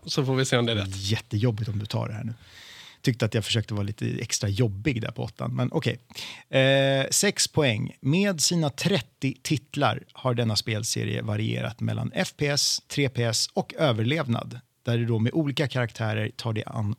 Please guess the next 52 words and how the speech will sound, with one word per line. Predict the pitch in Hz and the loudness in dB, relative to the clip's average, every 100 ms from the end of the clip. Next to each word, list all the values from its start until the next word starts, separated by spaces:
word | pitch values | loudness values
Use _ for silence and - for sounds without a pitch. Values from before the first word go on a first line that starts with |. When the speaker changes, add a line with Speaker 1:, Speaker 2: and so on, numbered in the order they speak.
| - | -2
Speaker 2:
ondskan | 143 101 95 - 143 110 110 - _ | 0 2 2 2 2 0 -2 -6 _
i | 120 | -2
sin | - 107 101 | 0 2 2
renaste | 117 117 113 113 - - | 0 -2 -2 -2 -2 -6
form. | - 135 107 - 123 _ _ _ _ _ _ - | -8 -8 -8 -12 -18 _ _ _ _ _ _ -14
Speaker 1:
Jag | - 139 | 0 2
vet | 143 | 4
fortfarande | 151 139 143 | 2 4 4
inte | 131 | 4
om | 120 | 2
jag | 117 113 110 120 | 0 0 -2 2
chansar | 143 127 123 | 4 4 2
rätt | 123 - | 0 0
eller | 110 | -2
inte. | 104 104 92 - _ - | -2 -4 -8 -12 _ -2
Speaker 2:
Nej, | 123 160 - - | 2 2 0 -6
okej. | 117 131 - - | -2 -2 -4 0
Speaker 1:
Eh, | 127 | 2
ja, | 127 127 147 139 117 | 2 -2 0 2 2
alltså, | 127 135 127 | 2 2 2
Speaker 2:
Ja, | 131 151 147 | -2 -6 -8
vi | 131 | -4
får | 123 | 0
se. | 156 | 2
Speaker 1:
hade | 175 170 | 6 6
jag, | 160 | 6
hade | 156 156 | 4 4
jag | |
tagit | 160 143 | 4 4
nu | 156 | 6
hade | 151 131 | 6 4
det | |
också | 127 127 135 | 0 -2 0
varit | 110 101 | -2 -2
en | 110 | -4
chansning | 104 120 | -4 -4
bara. | 95 95 | -4 2
Speaker 2:
Ah, | 131 143 | 4 4
ja, | 131 | 4
Speaker 1:
Jag | |
har | 147 | 4
Speaker 2:
okej. | 175 156 | 6 6
Speaker 1:
ingen | 135 135 | 6 4
aning, | 131 127 | 2 4
jag | 135 131 | 2 2
kan, | 127 113 110 139 | 0 0 -2 0
ja, | 135 120 113 120 | 2 2 0 -4
ja, | 127 127 120 | -2 0 0
jag, | 120 123 | -2 -2
jag | 131 | -2
vet | 123 - | -2 -4
inte. | 104 98 | -6 -8